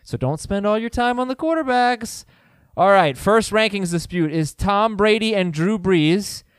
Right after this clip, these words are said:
Dave, a little higher on these old dudes than Ben, maybe 'cause he's older than Ben.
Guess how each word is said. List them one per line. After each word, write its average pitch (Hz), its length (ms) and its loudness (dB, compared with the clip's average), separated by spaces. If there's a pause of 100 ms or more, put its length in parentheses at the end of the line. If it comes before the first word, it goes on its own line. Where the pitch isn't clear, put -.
(140)
Dave, 190 220 2
a 202 60 2
little 196 220 4
higher 185 340 4
on 185 160 0
these 180 460 -4 (280)
old 202 360 4
dudes 170 480 2
than 160 180 0
Ben, 151 320 0
maybe 156 200 -2
'cause 147 120 -2
he's 143 100 -2
older 131 200 0
than 113 140 -8
Ben. 98 300 -10